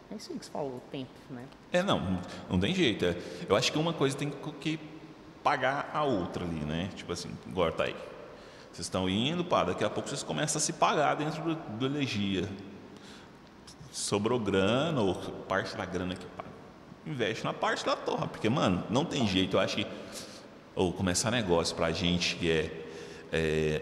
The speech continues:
Speaker 2: não tem um, uma disponibilidade financeira muito grande, não quer meter a cara a fazer, "Vou pegar um financiamentozão pra fazer isso." É, é um dia de cada vez.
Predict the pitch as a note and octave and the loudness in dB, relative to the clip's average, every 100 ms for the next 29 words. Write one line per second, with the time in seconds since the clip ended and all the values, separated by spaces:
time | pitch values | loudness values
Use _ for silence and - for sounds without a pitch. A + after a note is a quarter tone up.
0 | - F2+ F2 F2+ G2 G#2+ F2+ F#2 F2+ E2+ | 2 2 2 0 2 0 2 2 4 2
1 | - F2+ F2 E2+ E2+ D#2+ D#2+ - E2+ E2 | 2 2 4 2 2 2 2 0 0 2
2 | - E2 D#2+ D2+ E2 F2 F2 E2+ F#2 F#2+ | 2 4 4 4 0 0 0 2 2 4
3 | F#2 F#2+ G#2 A#2+ G#2 - E2+ - E2 E2 | 4 4 4 4 2 2 2 2 0 0
4 | D#2+ D#2+ D#2+ D#2+ - D#2+ E2 - D2+ E2+ | -2 -4 -6 -6 -4 -2 -2 -2 -2 0
5 | - - D#2 D#2 D#2+ E2 D#2+ D2+ - E2 | -2 -2 -2 -2 -4 -6 -4 -4 -4 -6
6 | - - D#2+ E2 D#2+ D#2 D#2 - - - | -6 -4 -2 0 -2 -2 -2 -6 -10 -14
7 | - - D#3 - E2+ E2+ E2+ D#2+ D2+ - | -14 -12 -8 0 4 4 4 2 0 -4
8 | - - A2 A#2+ G2 - G#2 D#2+ C#2 D2+ | -8 -2 0 2 0 0 -2 -2 -2 -6
9 | C#2 - | -6 -8